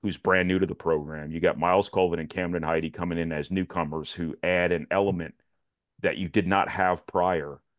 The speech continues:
This was a much newer team than I think people realized, and, uh, that they went out, that, that,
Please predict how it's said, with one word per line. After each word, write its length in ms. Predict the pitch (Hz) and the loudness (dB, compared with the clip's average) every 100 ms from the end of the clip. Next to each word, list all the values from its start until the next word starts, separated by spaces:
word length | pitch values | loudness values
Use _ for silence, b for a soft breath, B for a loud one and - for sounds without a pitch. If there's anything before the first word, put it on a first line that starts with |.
| _ _ _ _ _ _ _ - | _ _ _ _ _ _ _ -4
This 180 | 120 - | -4 0
was 140 | 117 | 0
a 40 | |
much 380 | 87 90 107 - | 2 4 4 2
newer 320 | 98 101 101 | 0 2 2
team 500 | 90 - 104 85 76 - _ - | 0 -4 -4 -4 -6 -12 _ -8
than 320 | 82 85 78 | -2 -2 -2
I 100 | - | -6
think 260 | 80 87 85 | -6 -6 -6
people 320 | - 95 82 | -8 -6 -4
realized, 640 | 78 107 95 67 - - - | 0 2 2 0 -12 -18 -18
and, 360 | 73 76 76 76 | -12 -10 -10 -10
uh, 240 | 71 65 65 _ _ _ _ _ _ _ _ _ _ - | -12 -12 -16 _ _ _ _ _ _ _ _ _ _ 0
that 260 | 101 92 | 2 4
they 120 | - 92 | 4 4
went 240 | 85 90 | 4 2
out, 160 | 90 - _ _ - - 87 90 101 | 0 -4 _ _ -14 -10 -8 -8 -6
that, 200 | 90 - | -4 2
that, 260 | 98 95 | 4 4